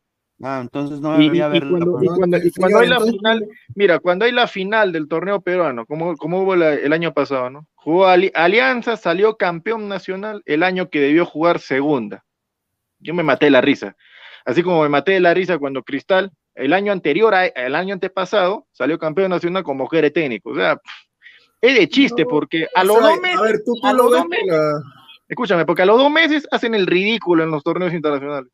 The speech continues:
Speaker 2: El
Speaker 1: A ver,
Speaker 2: ridículo hacen.
Speaker 1: a ver, Carlos Rocco Vidal, señor Aguilar, si a nadie le interesa que ha-, eh, que, que hacen hablando de la Liga uno, entonces solo hablen de la Liga Española o inglesa.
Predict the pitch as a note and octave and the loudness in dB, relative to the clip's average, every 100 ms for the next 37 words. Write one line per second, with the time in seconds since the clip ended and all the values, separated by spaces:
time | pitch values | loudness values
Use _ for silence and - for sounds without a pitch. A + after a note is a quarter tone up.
0 | _ - G3 C4+ C#4+ - G3 F#3+ A#2+ G2+ | _ -2 0 2 2 2 2 2 -2 -12
1 | _ _ _ _ B2+ C3 A#2+ E3 F3+ F3 | _ _ _ _ -10 -10 -6 -6 -4 -6
2 | F3+ F#3 F3 D#3 E3+ E3 C#3+ E3 F3+ G3+ | -6 -8 -6 -4 -4 -6 -8 -10 -8 -6
3 | F3 F#3+ G3 D3+ D3+ D#3 G3+ G#3 F#3+ D#3+ | -6 -6 -6 -6 -10 -10 -10 -8 -10 -10
4 | D#3+ F#3+ F#3+ E3+ F#3 F3+ - C#3 C3+ B2+ | -8 -8 -8 -10 -8 -8 -8 -10 -12 -12
5 | C3+ C3 C3 - F#3 G#3 F#3+ D#3+ F3+ G3 | -12 -10 -12 -10 -10 -8 -8 -6 -6 -8
6 | F3+ D#3 F3+ F3+ F#3+ G3 C#3+ A#2 B2+ F3 | -8 -8 -8 -8 -8 -8 -8 -10 -10 -12
7 | F#3 F3 F#3 F#3 F#3 F#3+ F3 C#3 C#3+ F3 | -10 -10 -8 -8 -8 -8 -8 -10 -10 -10
8 | F3+ C#3+ D3+ E3+ F3+ E3+ C3+ C#3 F3 E3 | -10 -10 -8 -8 -8 -8 -8 -6 -6 -8
9 | - G#2 | -12 -20